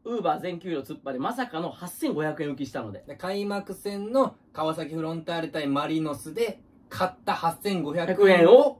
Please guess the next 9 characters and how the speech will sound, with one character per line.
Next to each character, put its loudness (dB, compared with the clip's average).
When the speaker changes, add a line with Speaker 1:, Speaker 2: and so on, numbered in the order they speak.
Speaker 1:
フ 4
ル 6
ベ 12
ッ -2
ト。 -6
Speaker 2:
な -4
る 0
ほ -2
ど。 4